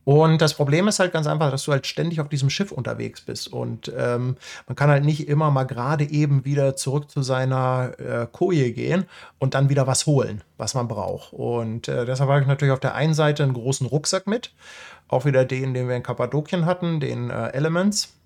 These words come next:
<clears throat> von Compagnon. Der wird halt vollgepackt.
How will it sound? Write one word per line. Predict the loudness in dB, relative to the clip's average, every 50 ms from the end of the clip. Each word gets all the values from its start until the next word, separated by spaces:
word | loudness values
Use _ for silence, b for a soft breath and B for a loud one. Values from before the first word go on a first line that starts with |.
| _
<clears throat> | -6 -6 0 6 8 8 10 8 8 6 2 -2
von | -2 -2 -2 0
Compagnon. | 0 -2 -2 0 0 -2 0 2 2 2 2 0 -6 B B B B B B B
Der | -6 -4
wird | -4 0 0
halt | 0 0 0
vollgepackt. | 0 0 2 2 2 2 0 -2 -2 -2 -2 -2 -2 -4 -12 -12